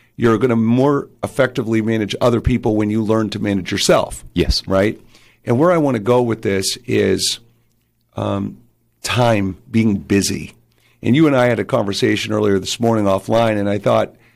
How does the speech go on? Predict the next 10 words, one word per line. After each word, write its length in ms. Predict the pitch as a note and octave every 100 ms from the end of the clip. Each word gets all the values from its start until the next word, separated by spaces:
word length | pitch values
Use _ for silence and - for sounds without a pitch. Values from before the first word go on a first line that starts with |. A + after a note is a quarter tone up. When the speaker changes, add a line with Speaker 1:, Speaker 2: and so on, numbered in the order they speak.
| _
Speaker 1:
some 220 | - C3+
of 40 |
the 60 | G#2+
points 360 | - C3 A2
you 80 | A#2+
made 280 | A2 A2+ G2+
were 120 | G2
just 500 | - B2+ B2 - - - _ _ _
phenomenal 760 | - G#2+ A2+ B2 G#2+ G2 F2+ -
about 640 | G#2+ F#2+ G#2+ G2+ G2 G2+